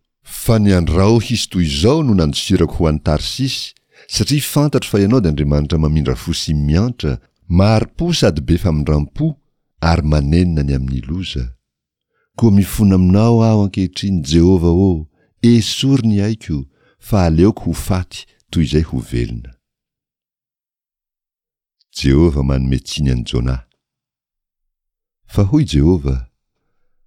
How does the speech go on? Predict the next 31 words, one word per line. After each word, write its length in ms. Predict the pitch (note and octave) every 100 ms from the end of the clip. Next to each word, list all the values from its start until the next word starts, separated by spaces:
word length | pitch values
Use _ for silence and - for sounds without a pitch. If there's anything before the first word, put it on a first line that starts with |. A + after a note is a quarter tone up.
| _
"Moa 380 | C#2 E2 E2+ D#2+
mety 460 | D2+ D#2+ F2 -
va 320 | C2 D2 F2
zao 220 | E2+ D2+ D2
firehetry 500 | - D#2+ D#2+ - D#2+
ny 60 |
fahatezeranao 720 | D2 E2 E2 D2 D2 D#2 E2 D#2+
izao?" 460 | C#2 F#2+ F#2+ B1 _ _ _ _ _ _ _ _ _ _
De 300 | C#2 C2+ G2+
nivoaka 480 | F#2 C#2+ G2+ B2 B2
ny 80 | A2
tanàna 420 | A2+ A#2 E3 C#3 D#2+
Jona 420 | F2 E2 G#2 D3
ka 140 | B2
nipetraka 600 | F#2 E2+ - F2+ D#2+ -
teo 160 | - D2
antsinanan'ny 500 | - D#2+ C#2+ C#2 C2
tanàna. 520 | - B1 B1 A#1 A1 - _ _ _ _ _ _ _ _ _ _ -
Ary 200 | D2+ D#2+
nanao 220 | E2+ E2+
trano 260 | F2+ F#2 F2
ratsakazo 640 | F2+ G2+ - F2+ D2+ -
ho 140 | G#2
azy 240 | A#2+ A#2 -
teo 180 | - D3
izy 360 | D#3+ A2+ - - _ _ _
ka 100 | F#2+
nipetraka 540 | E2+ D#2+ - G2+ D#2+ E2
teo 180 | E2
ambanin'ny 500 | D2 C#2 C#2 C#2+ C#2+ C#2
alikaliny 680 | C2+ - A#2+ C3+ C3+ C#3+